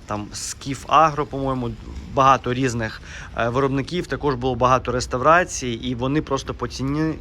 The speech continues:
по ціні не проходили. Зараз їх завозять к нам в Україну, тому є ось такий недорогий варіант. Ну, недорогий,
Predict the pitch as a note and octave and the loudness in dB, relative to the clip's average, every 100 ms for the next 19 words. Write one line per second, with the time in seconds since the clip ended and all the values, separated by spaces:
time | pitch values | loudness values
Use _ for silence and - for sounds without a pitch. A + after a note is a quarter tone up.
0 | - C3+ - B2 C3+ E3+ C3 C3 B2+ - | -8 -8 -6 -6 -4 -4 -4 -4 -4 -4
1 | A2+ - A2 G#2+ G#2+ A2 C3 A#2 A2+ G2+ | -4 -4 -4 -2 -2 -2 -2 -4 -8 -8
2 | A2+ A#2 G#2+ G2+ - - - - A#2 G#2 | -6 -4 -4 -8 -10 -16 -16 -8 -6 -4
3 | G#2+ B2+ E3+ A3+ A3+ G3 A#2+ C3+ E3 A#2+ | -6 0 2 2 0 -2 -2 -2 -2 0
4 | B2+ - A2+ A2+ F2 D3+ E3+ - - B2+ | 0 0 -4 -6 -4 -4 -4 -8 -4 -2
5 | A#2 A#2+ A2 C#3+ E3+ - - - - - | 0 0 0 -2 -4 -8 -16 -16 -14 -14
6 | - - - - - C#3+ C#3+ A#2+ F#2+ - | -14 -14 -12 -10 0 4 4 4 0 -8
7 | - - - - - D3+ C3 B2 B2+ C#3 | -12 -14 -12 -10 -2 0 2 2 4 6
8 | C3+ E3+ | 6 4